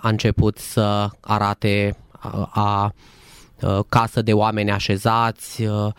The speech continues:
Pentru mine era un mare privilegiu în anii nouăzeci să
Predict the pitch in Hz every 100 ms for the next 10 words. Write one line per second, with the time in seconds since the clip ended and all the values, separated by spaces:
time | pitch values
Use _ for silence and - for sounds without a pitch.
0 | - - - - - _ - 120 123 123
1 | 127 120 113 110 107 - - - - -
2 | 67 104 113 113 113 113 117 113 - 113
3 | 110 110 117 113 113 113 113 104 107 113
4 | 110 110 110 107 107 110 - - 110 104